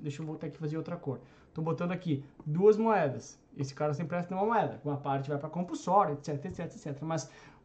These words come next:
vou ter aqui mil reais e uma parte disso vai pro deficitário, ele está criando moeda. Como assim, Lucas? Ora, porque o superavitário, ele continua com o dinheiro dele depositado lá, porque o superavitário não vê lá na conta dele,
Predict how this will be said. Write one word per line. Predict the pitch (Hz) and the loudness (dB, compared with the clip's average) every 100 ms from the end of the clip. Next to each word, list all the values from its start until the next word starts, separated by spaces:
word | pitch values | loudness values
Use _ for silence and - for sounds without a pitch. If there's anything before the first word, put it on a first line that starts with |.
| _ | _
vou | 208 247 | 6 6
ter | 269 | 6
aqui | 254 214 | 2 2
mil | 196 220 285 | 2 4 4
reais | 262 170 143 143 - - - - | 6 6 4 -4 -12 -18 -20 -4
e | 196 | 2
uma | 214 220 | 4 4
parte | 220 240 269 202 | 4 2 2 0
disso | 202 190 175 | -2 0 0
vai | 170 | 0
pro | 165 | 0
deficitário, | 160 - 160 - 180 233 160 131 - - - | -2 -2 -8 0 4 4 2 0 -8 -20 -6
ele | 208 | -4
está | - 240 | 0 -2
criando | 214 202 202 | 4 6 6
moeda. | 220 233 196 147 135 - - - _ _ - - - - _ | 4 2 2 0 -6 -12 -20 -20 _ _ -20 -20 -20 -20 _
Como | - 427 | -12 -8
assim, | 285 - | -6 -2
Lucas? | 156 147 151 | -2 -2 2
Ora, | 302 165 127 - - | 2 4 0 -8 -10
porque | 190 240 | -4 -4
o | |
superavitário, | 247 226 214 170 143 160 214 226 | -2 2 4 4 2 4 6 6
ele | 196 | 4
continua | - 247 - 233 269 359 | 4 0 2 4 6 4
com | 285 | 6
o | 220 | 6
dinheiro | 196 202 185 | 6 6 4
dele | 175 | 2
depositado | 202 214 220 269 294 | 4 8 8 6 2
lá, | 339 269 | 4 4
porque | - 170 147 175 156 | 4 -4 -6 -2 -4
o | |
superavitário | - 170 160 - 185 | -2 -2 -2 0 0
não | 277 311 | 4 4
vê | 233 | 6
lá | 233 220 | 4 4
na | 214 | 4
conta | 202 190 | 2 0
dele, | 180 180 | 2 2